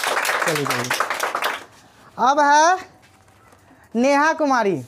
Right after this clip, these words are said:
आइए, जो कि काफ़ी ब्रिलियंट स्टूडेंट,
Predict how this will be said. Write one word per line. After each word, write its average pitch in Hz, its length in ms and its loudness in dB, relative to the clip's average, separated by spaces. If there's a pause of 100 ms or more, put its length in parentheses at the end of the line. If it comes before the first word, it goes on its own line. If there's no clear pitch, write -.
(160)
आइए, 214 460 0 (300)
जो 254 180 2
कि 294 360 2 (320)
काफ़ी 208 320 0
ब्रिलियंट 262 460 2
स्टूडेंट, 269 520 -2